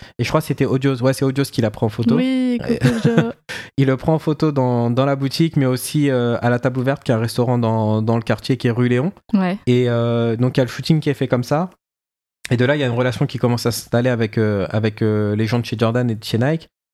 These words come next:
Speaker 1: Et, euh, et ensuite, après, il nous propose de faire un,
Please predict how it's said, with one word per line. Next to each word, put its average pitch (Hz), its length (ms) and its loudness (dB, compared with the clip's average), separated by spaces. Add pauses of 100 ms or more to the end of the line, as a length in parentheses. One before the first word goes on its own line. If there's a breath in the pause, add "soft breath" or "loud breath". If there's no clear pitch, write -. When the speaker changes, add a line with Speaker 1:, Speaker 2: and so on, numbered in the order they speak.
(160)
Speaker 1:
Et, 120 180 2
euh, 113 680 0
et 123 100 2
ensuite, 160 300 0
après, 151 500 0
il 131 160 0
nous 127 120 0
propose 139 720 -2
de 127 160 0
faire 127 380 -2
un, 117 360 0